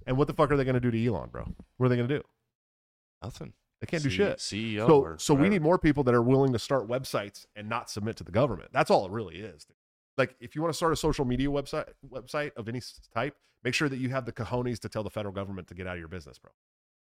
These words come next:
Speaker 1: That's what, that's where we need to move into in the next five years, dude, is, like, like, people starting websites and telling the government to get fucked,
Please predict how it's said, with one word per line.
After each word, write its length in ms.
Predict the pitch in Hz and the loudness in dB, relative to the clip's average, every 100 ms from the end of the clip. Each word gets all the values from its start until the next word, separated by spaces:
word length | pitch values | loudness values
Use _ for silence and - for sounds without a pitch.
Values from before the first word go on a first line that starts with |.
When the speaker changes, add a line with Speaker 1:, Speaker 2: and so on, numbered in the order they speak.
| - | -2
Speaker 1:
That's 180 | 127 - | -2 2
what, 240 | 139 117 | 0 4
that's 280 | 139 156 - | 4 4 4
where 140 | 165 | 2
we 140 | 147 143 | 4 4
need 100 | 139 | 2
to 60 | 120 | 4
move 220 | 123 117 | 6 6
into 360 | 113 - 110 | 4 4 4
in 60 | 101 | 2
the 80 | 95 | -2
next 180 | 95 - | -6 -6
five 300 | 95 90 82 | -6 -6 -6
years, 220 | 76 - | -12 -12
dude, 220 | 64 73 | -12 -10
is, 120 | 78 | -8
like, 200 | 87 82 _ _ _ _ | -10 -10 _ _ _ _
like, 160 | 101 98 | -6 -4
people 260 | 127 127 127 | -2 -2 -2
starting 360 | - 117 113 | 2 2 4
websites 460 | 101 98 - 117 117 | 0 -4 -4 -6 -6
and 100 | 92 | -8
telling 180 | 101 95 | -6 -6
the 60 | |
government 300 | 90 92 92 82 | -4 -4 -4 -6
to 40 | |
get 140 | 80 | -10
fucked, 400 | - 92 67 - | -8 -6 -8 -12